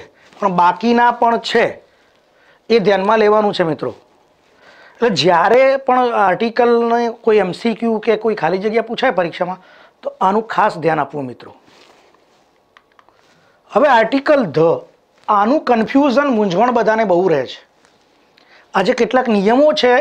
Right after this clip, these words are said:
એ પણ આપણે જોઈશું with example,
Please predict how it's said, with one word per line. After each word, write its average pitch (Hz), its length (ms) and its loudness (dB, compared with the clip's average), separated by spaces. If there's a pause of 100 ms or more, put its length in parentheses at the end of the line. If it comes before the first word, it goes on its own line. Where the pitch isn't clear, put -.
એ 202 120 2
પણ 240 180 0
આપણે 262 240 2
જોઈશું 254 540 0 (580)
with 311 240 2
example, 147 580 0